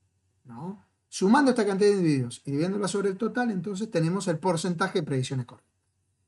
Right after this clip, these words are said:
Ahí hay dos o tres alternativas más, los llamados falsos positivos, falsos negativos, ¿sí?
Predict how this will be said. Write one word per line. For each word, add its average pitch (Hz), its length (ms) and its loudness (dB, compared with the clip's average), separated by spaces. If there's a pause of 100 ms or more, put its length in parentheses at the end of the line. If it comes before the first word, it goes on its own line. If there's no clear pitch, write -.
(260)
Ahí 175 280 4
hay 156 220 4
dos 147 180 -2
o 139 60 -2
tres 139 240 -4
alternativas 123 640 -6
más, 156 320 2
los 135 100 -6
llamados 135 300 -2
falsos 135 280 -4
positivos, 131 600 0
falsos 143 280 -8
negativos, 131 720 -2
¿sí? 165 240 -6